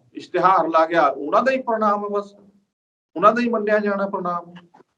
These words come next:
ਜਿਹੜੇ ਆਮ ਲੋਕ ਨੇ, ਜਿਹੜੇ ਉੱਥੇ ਜਾਂਦੇ ਨੇ ਵਿਚਾਰੇ, ਉਹ, ਉਹ, ਉਹ, ਉਹ ਉੱਥੇ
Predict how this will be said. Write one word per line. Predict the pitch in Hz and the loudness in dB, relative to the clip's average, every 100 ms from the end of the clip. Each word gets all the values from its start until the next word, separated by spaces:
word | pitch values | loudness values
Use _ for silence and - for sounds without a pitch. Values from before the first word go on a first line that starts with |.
| _ _ _ - | _ _ _ -4
ਜਿਹੜੇ | 151 202 | 2 4
ਆਮ | 156 165 165 | 6 6 6
ਲੋਕ | 180 185 185 196 | 2 -4 -6 -6
ਨੇ, | 196 196 - _ _ _ _ _ _ _ _ _ | -8 -10 -14 _ _ _ _ _ _ _ _ _
ਜਿਹੜੇ | 165 208 | 2 4
ਉੱਥੇ | 196 - 202 | 4 2 2
ਜਾਂਦੇ | 165 151 151 | 4 2 0
ਨੇ | 170 | -2
ਵਿਚਾਰੇ, | 170 165 165 170 | -4 2 2 2
ਉਹ, | 175 180 | 0 -2
ਉਹ, | 175 170 160 | 0 -4 0
ਉਹ, | 170 | -2
ਉਹ | 165 151 | -2 -6
ਉੱਥੇ | - 139 143 170 | -4 -4 2 4